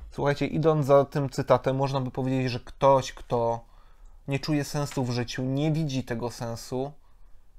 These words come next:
nie dość, że jest nieszczęśliwy, to w dodatku jest kompletnie niezdolny do życia. I w tym materiale chciałbym, żebyśmy się wspólnie zastanowili, co to w ogóle oznacza dla nas tutaj.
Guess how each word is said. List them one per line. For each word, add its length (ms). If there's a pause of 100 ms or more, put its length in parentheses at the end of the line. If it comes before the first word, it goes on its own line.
(420)
nie 160
dość, 200
że 120
jest 320
nieszczęśliwy, 760
to 120
w 40
dodatku 340
jest 100
kompletnie 460
niezdolny 600
do 120
życia. 460 (800)
I 80
w 80
tym 120
materiale 400
chciałbym, 380
żebyśmy 360
się 120
wspólnie 500
zastanowili, 1000
co 120
to 120
w 100
ogóle 380
oznacza 460
dla 220
nas 260
tutaj. 400